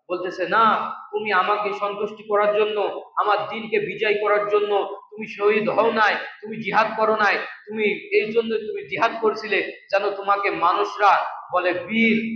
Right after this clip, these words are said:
তোমাকে মানুষরা বলে যে তুমি শহীদ, মানুষরা বলে তুমি গাজী, এই উদ্দেশ্য তোমার ছিল, যাও তুমি জাহান্নামে চলে যাও।"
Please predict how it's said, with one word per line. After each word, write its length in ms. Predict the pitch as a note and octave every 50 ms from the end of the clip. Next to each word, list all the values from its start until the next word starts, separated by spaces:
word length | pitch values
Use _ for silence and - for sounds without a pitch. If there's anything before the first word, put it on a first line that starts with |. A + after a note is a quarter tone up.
| A3+ A3+ - -
তোমাকে 280 | F#3+ G3 G3 G3 G3+ G3
মানুষরা 500 | F#3 F3 F#3 G3+ - - - - G3+ F#3
বলে 360 | - - F#3+ F#3+ F#3+ F#3+ -
যে 100 | F3+ F3+
তুমি 240 | F3 - G#3 G#3 G#3
শহীদ, 480 | - F#3+ G3+ F#3 E3 - A#3 A3+ A3 - A3 - - - - -
মানুষরা 380 | E3 F#3 G3+ G#3 - G#3+ G#3+ G3+
বলে 220 | G#3 G3+ G3 G3 - -
তুমি 120 | F#3+ F#3+ E3
গাজী, 420 | - F3+ F3+ G3+ - - A3+ G#3+ F3+ - - - - -
এই 160 | G3+ A3 G#3
উদ্দেশ্য 600 | F3+ E3 F#3+ G#3 - - - A#3+ A#3 A3+ A3+ A3
তোমার 240 | A3+ A3 G3+ F#3+ F3+
ছিল, 240 | F3+ - A#3 A#3 A3 G#3+ F#3 D3+ - - - - -
যাও 160 | A#3 A3 G3+ F#3+ -
তুমি 140 | G3 G3 F3
জাহান্নামে 500 | - F3+ D#3+ E3 F3+ E3+ D#3 D3 C#3+ C#3
চলে 260 | C3+ C3+ C3+ B2 A#2 A2+ -
যাও।" 180 | A2 G2+ -